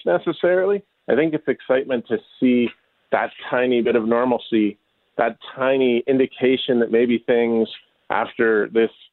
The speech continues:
fifteen-month period that's been so difficult for everybody might just start to ease up, and we might get back to doing things that we love. And for so many of us, that means going to hockey games and cheering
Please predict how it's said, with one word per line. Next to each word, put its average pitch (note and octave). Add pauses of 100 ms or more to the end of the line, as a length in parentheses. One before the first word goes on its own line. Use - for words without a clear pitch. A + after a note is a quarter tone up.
(120)
fifteen-month A#2+ (120)
period B2 (280)
that's A2+
been A2+
so C3+
difficult A#2+
for A#2+
everybody A2+ (480)
might B2+
just A#2 (120)
start A#2+
to -
ease A2+
up, A2
and G#2+
we A2
might A2+
get A#2+
back G#2+
to A2
doing B2
things A2
that G#2+
we G#2+
love. A2
And G#2
for A2+
so B2
many A#2+
of G#2+
us, G#2+
that A2
means A2 (380)
going C3+
to A#2+
hockey A2
games G2+ (380)
and A2+ (100)
cheering A2+